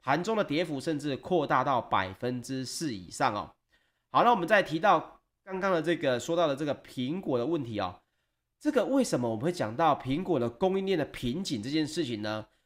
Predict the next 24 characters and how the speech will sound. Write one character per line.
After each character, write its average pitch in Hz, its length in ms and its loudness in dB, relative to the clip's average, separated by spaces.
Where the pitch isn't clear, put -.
主 147 180 0
要 175 320 6
还 131 180 0
是 202 160 -6
因 190 200 -6
为 202 140 0
疫 208 220 -4
情 120 220 -6
还 110 160 -6
是 143 100 -10
在 170 140 2
扰 98 200 -2
乱 131 260 -2
这 151 100 -6
个 123 140 -4
东 151 180 -4
南 139 160 -4
亚 110 140 -2
的 95 140 -6
工 151 220 -2
厂 92 280 -10
生 135 200 -2
产 104 240 -4
啊， 92 140 -12